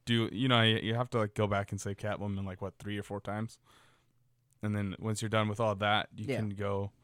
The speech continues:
Speaker 1: and you know how he goes into the floor? You can literally just walk back up, press the button, he comes,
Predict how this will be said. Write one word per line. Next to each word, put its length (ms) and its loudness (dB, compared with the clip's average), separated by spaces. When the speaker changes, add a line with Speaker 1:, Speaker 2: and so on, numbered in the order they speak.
Speaker 1:
and 100 0
you 60 4
know 80 4
how 100 6
he 80 4
goes 300 0
into 200 2
the 80 -4
floor? 320 0
You 140 -4
can 220 0
literally 280 2
just 220 -4
walk 260 -2
back 220 -6
up, 180 -6
press 220 2
the 80 -10
button, 480 0
he 120 -4
comes, 400 -8